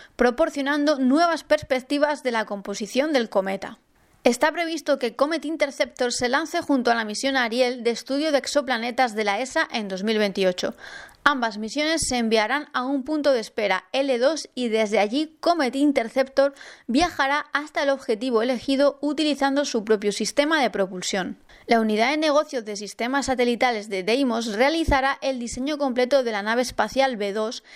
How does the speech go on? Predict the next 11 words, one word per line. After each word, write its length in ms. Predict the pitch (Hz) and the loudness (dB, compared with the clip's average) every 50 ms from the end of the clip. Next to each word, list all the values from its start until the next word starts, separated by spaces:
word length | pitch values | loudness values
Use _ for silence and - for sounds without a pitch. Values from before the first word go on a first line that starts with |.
| - - _ _ - | -20 -20 _ _ 0
en 220 | 294 320 302 302 | 2 2 4 4
virtud 420 | 311 294 254 233 - 302 339 311 | 4 2 2 2 0 0 2 4
del 180 | 254 269 233 208 | 4 2 2 0
contrato 540 | - 214 208 - 220 226 214 - 302 285 - | -8 -10 -6 -2 0 0 2 0 -2 -2 -2
con 180 | 220 196 196 | -8 -8 -4
Thales 320 | 190 208 208 208 208 - 214 | -2 -2 -2 -2 -4 -6 -8
Alenia 280 | 208 196 208 208 208 | -8 -8 -6 -6 -6
Space 480 | 208 - - 277 285 320 339 311 - - _ | -6 -2 2 2 2 2 0 -6 -8 -12 _
en 200 | - 220 208 196 | -8 -8 -8 -6
Reino 260 | 175 190 185 185 185 | -6 -6 -4 -4 -4
Unido, 400 | 190 196 202 196 185 180 170 - | -2 -2 0 0 0 0 -2 -2